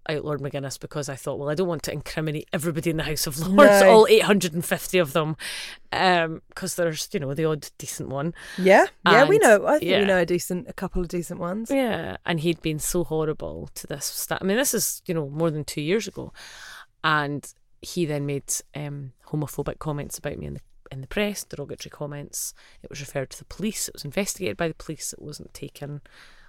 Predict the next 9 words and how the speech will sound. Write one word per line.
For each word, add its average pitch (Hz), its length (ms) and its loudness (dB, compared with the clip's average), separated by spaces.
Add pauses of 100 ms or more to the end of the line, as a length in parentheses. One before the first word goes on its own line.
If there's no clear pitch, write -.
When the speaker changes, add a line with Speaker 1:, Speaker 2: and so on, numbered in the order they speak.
(140)
Speaker 1:
on 151 200 -6
as 139 120 -10
a 143 40 -14
case, - 560 -4 (600)
but - 560 -2 (1200)
it - 240 -8
was 151 120 -6
investigated 143 840 -8
by 135 460 -8